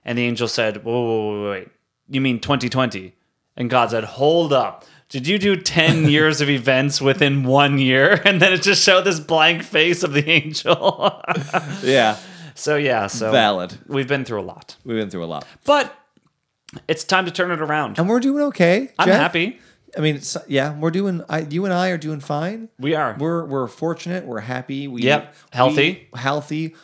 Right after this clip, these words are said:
Speaker 2: We started the podcast at the beginning of the
Speaker 1: The
Speaker 2: horrible,
Speaker 1: pandemic.
Speaker 2: the, you know, when twenty twenty took a dive.
Speaker 1: Yep.
Speaker 2: That's when we started.
Speaker 1: Yep.
Speaker 2: And we'll end it when things turn around.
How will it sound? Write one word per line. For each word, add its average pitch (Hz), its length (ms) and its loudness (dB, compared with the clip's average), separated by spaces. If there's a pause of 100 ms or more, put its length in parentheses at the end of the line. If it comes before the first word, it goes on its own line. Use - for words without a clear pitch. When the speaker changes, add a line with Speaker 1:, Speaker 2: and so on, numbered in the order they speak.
(120)
Speaker 2:
We 127 380 -4
started 143 460 -4
the 131 100 -8
podcast 107 880 -10 (920)
at 107 80 -8
the 117 80 -6
beginning 113 480 -6
of 82 480 -10
the 90 140 -8
Speaker 1:
The - 20 -6
Speaker 2:
horrible, 101 300 0
Speaker 1:
pandemic. 95 260 -6
Speaker 2:
the, 101 120 -2
you 101 200 -4
know, 95 80 -2
when 104 140 -4
twenty 123 180 -6
twenty 107 160 -4
took 107 240 -10
a 98 60 -4
dive. 95 760 -4 (120)
Speaker 1:
Yep. 113 320 -2
Speaker 2:
That's 127 160 -2
when 120 60 -6
we 127 60 -4
started. 123 600 -6
Speaker 1:
Yep. 123 280 -4 (280)
Speaker 2:
And 123 240 -2
we'll 139 180 0
end 147 220 -2
it 175 180 -2
when 131 240 -4
things 139 240 -8
turn 143 180 -8
around. 139 300 -8